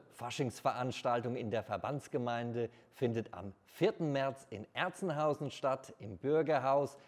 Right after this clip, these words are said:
Dort steigt um vierzehn Uhr elf die Kinderfaschingsparty. Veranstalter ist der Gesangverein Erzenhausen. Und alle, die etwas anderes als Fasching sehen wollen, sind herzlich eingeladen, nach Eulenbiss zu kommen.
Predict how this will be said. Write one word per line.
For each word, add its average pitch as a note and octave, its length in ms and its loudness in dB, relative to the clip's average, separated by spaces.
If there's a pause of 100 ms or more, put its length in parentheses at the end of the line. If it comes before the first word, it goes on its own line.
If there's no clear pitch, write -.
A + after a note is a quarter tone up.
(200)
Dort F3 280 4
steigt B2 520 0
um G#2+ 260 -2
vierzehn F3 480 0
Uhr B2 240 2
elf B2 280 2 (300)
die A2 160 0
Kinderfaschingsparty. A2 1900 -4 (280)
Veranstalter D3 720 2
ist - 240 -4
der G#2 140 0
Gesangverein A2 760 -4
Erzenhausen. F2 800 -10 (500)
Und A2 320 -6
alle, F3+ 280 6
die D3 200 6
etwas A#2 520 -2
anderes F3 680 6
als A2 440 0
Fasching F#3 500 0
sehen F3+ 380 4
wollen, E3 460 4
sind G#2+ 280 -2
herzlich - 540 0
eingeladen, A2+ 640 0
nach F#2+ 260 -6
Eulenbiss F#3+ 640 8
zu E3+ 120 -2
kommen. D#3+ 420 2